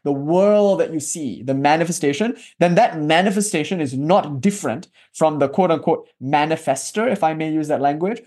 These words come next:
or the ground of that manifestation. So awareness is, in some sense, the very stuff of existence, if I can use sub-, such substantial language like that.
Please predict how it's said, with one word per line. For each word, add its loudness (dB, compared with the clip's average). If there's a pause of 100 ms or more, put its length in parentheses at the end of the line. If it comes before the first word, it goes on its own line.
(140)
or 4
the 2
ground 0
of -4
that 0
manifestation. -10 (180)
So 4
awareness 2 (220)
is, 0 (220)
in 2
some 0
sense, -2
the 2
very 4
stuff -4
of -2
existence, -8 (120)
if 0
I 6
can -2
use 2
sub-, 0
such -4
substantial -4
language -10
like -12
that. -6